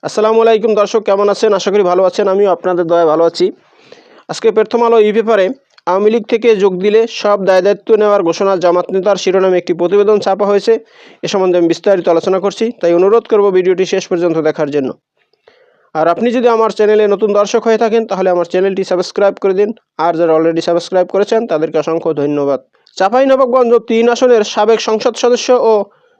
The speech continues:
জামাত ইসলামীর কেন্দ্রীয় কমিটির সদস্য লতিফুর রহমান ঘোষণা দিয়েছেন, আওয়ামী লীগ থেকে জামাতে যোগ দিলে তারা সব দায় দায়িত্ব নেবেন। গত মঙ্গলবার বিকেলে চাঁপাইনবাবগঞ্জ সদর উপজেলার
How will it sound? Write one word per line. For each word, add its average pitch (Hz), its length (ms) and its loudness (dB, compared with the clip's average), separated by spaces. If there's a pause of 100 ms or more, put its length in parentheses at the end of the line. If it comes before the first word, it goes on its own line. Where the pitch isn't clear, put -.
(180)
জামাত 214 280 0
ইসলামীর 240 400 0
কেন্দ্রীয় 220 360 0
কমিটির 226 320 2
সদস্য 214 400 -2
লতিফুর 214 460 -2
রহমান 208 300 -2
ঘোষণা 220 280 -2
দিয়েছেন, 208 440 0 (640)
আওয়ামী 208 260 0
লীগ 240 180 -2
থেকে 240 240 2
জামাতে 214 380 0
যোগ 202 220 0
দিলে 233 260 2 (920)
তারা 202 180 0
সব 208 320 -2
দায় 196 200 2
দায়িত্ব 196 300 -2
নেবেন। 160 320 0 (1120)
গত 151 160 -2
মঙ্গলবার 233 540 2
বিকেলে 226 340 0
চাঁপাইনবাবগঞ্জ 214 840 0
সদর 214 340 0
উপজেলার 202 400 0